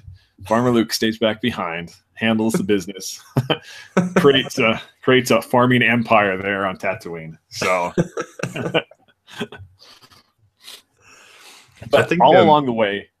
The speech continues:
Speaker 1: uh,
Speaker 2: Sorry, go on.
Speaker 1: uh, all along the way of your story, though, you wanna be presenting choices. Now, clearly, when the reader gets to the end and looks backward, there's only one choice that could have been made all along. You know,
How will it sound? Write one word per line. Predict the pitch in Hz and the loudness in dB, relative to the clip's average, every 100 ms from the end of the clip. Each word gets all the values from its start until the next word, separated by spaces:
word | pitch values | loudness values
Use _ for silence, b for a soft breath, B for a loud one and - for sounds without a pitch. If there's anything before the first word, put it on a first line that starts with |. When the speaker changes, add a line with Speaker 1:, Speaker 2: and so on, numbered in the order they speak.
| _ _ _ _ | _ _ _ _
Speaker 1:
uh, | 113 104 | -2 -2
Speaker 2:
Sorry, | 101 131 117 | 0 2 2
go | 104 - - _ _ _ - | 0 -2 -18 _ _ _ -12
on. | |
Speaker 1:
uh, | 120 110 - | -10 -10 -2
all | 151 170 | 0 2
along | 156 139 | 2 0
the | |
way | 117 117 | 0 0
of | 107 | 0
your | 101 | -4
story, | 101 - 95 92 | -8 -8 -8 -8
though, | 87 85 | -12 -12
you | 87 110 | -10 -8
wanna | 120 117 | -6 -6
be | 107 | -6
presenting | 107 104 104 101 95 | -8 -8 -10 -10 -12
choices. | - 92 87 80 - B B B - | -10 -8 -8 -10 -14 B B B -4
Now, | 135 123 | 0 0
clearly, | - - 151 165 147 123 107 104 | -2 -4 -2 0 0 0 -2 -4
when | 110 120 117 113 110 - | -2 0 0 -2 -4 -8
the | 110 | -6
reader | 101 120 117 | -2 0 0
gets | 104 104 - | -2 -4 -6
to | - | -6
the | 107 - | -6 -4
end | 113 139 143 | -2 -2 0
and | 104 | -2
looks | 95 101 - | -2 -8 -6
backward, | 87 98 - 127 131 127 b b _ | -4 -4 -4 -4 -4 -10 b b _
there's | 117 - | -2 0
only | 143 147 143 131 | 0 0 2 0
one | 113 104 117 | 0 0 0
choice | 110 120 107 - | 0 0 0 -2
that | - | -4
could | 104 | -4
have | 95 | -4
been | 92 | -4
made | 92 90 | -4 -4
all | - 92 90 | -2 -2 -2
along. | 85 82 | -6 -6
You | |
know, | 90 76 | -10 -10